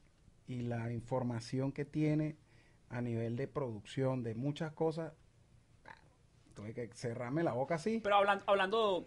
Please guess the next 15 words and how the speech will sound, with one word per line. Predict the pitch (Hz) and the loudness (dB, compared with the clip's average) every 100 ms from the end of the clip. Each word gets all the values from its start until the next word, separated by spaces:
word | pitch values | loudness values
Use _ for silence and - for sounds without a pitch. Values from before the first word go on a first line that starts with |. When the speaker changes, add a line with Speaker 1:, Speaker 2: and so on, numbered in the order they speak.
| - | -4
Speaker 2:
o | 160 | -2
sea, | 185 | 0
me | |
refiero | 175 185 208 | 0 0 0
cuando | 180 | 0
te | 156 | 0
mandan | 156 180 | 0 0
un | 196 190 | -4 -2
tema | 190 185 185 | -2 0 -2
que | 151 131 | -4 -4
tú | 151 160 | -2 -2
dices, | 170 175 175 - | -2 -4 -6 -2
"Erro, | - - - | -2 -2 -10
esta | 160 | -10
letra". | 170 170 170 | -8 -6 -6